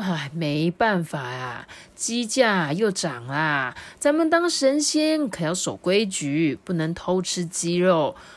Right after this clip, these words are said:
那鸡肉这么贵，只有鸡屁股买啊，已经很幸运了啦。”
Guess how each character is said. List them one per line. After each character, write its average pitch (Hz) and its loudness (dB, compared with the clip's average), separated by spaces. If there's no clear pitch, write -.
那 320 2
鸡 285 2
肉 285 8
这 277 2
么 254 -2
贵， 233 4
只 - -6
有 185 4
鸡 185 -2
屁 196 -4
股 143 -6
买 131 -8
啊， 123 -12
已 - -12
经 170 -2
很 151 -2
幸 185 -2
运 170 -2
了 139 -6
啦。” 127 -10